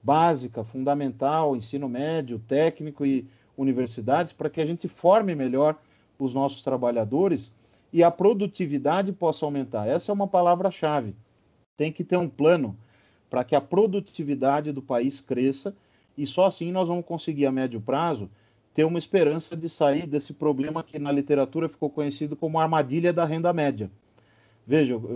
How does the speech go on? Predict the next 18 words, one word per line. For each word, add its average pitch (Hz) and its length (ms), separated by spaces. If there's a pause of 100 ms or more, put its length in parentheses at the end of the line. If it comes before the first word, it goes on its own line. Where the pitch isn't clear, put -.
(120)
pra 135 140
exemplificar, 135 720 (400)
nos 139 260
anos 156 400
oitenta, 127 640 (480)
o 127 80
Brasil 143 400
tinha 180 200
uma 156 140
renda 143 220
per 143 200
capita 147 400
que 170 120
representava 151 720
duas 151 440
vezes 175 400
e 156 80
meia 151 380